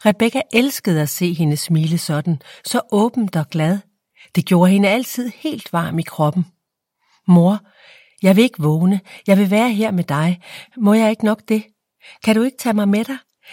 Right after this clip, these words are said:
Jeg vil være sammen med dig. Være, hvor du er. Mor." "Så, så." Moren løftede hende op og tog hende i sine arme.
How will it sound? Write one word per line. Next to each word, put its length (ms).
Jeg 100
vil 100
være 220
sammen 340
med 100
dig. 360
Være, 260
hvor 100
du 280
er. 220
Mor." 300
"Så, 440
så." 300
Moren 380
løftede 480
hende 280
op 260
og 120
tog 260
hende 200
i 60
sine 360
arme. 460